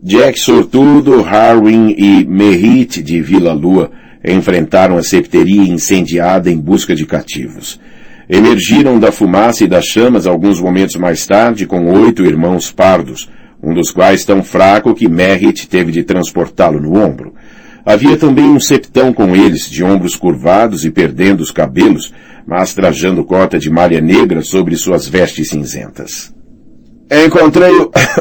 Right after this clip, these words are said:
<coughs> escondido debaixo dos <coughs> degraus do porão", disse Jack, tossindo. Toro sorriu ao vê-lo. "Você é Uth, o septão Uth,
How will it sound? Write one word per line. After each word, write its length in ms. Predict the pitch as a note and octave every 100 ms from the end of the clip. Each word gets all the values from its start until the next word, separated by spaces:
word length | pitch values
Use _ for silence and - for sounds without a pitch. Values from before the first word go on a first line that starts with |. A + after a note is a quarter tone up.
| - -
<coughs> 520 | - F#3 - - -
escondido 680 | F3 E3 F#3 F3 D#3 G3+ F2+ - - -
debaixo 500 | D3+ F#3+ G3+ E3+ E3+
dos 280 | - - - - -
<coughs> 240 | - - -
degraus 540 | F#3+ F3+ F3+ - -
do 140 | C#3+
porão", 400 | A#2 C#3 C#3 - - - - - -
disse 400 | - E2+ F2 -
Jack, 520 | D2 F2 E2+ D2 - - - - -
tossindo. 640 | - D2+ - G#2+ F2+ - - - - - - - -
Toro 400 | F2+ G2 G2+ G2
sorriu 640 | F#2+ - G#2+ D#2+ A2+ G#2+ D#2+
ao 120 | C2
vê-lo. 420 | C#2 A1+ - - - _ - - - -
"Você 340 | B2 C3+ -
é 160 | - A2+
Uth, 440 | C3+ B2 - - - - - - - -
o 180 | - B2+
septão 680 | B2+ E3+ E3+ - F3+ C#3+ A2+
Uth, 380 | A#2 - -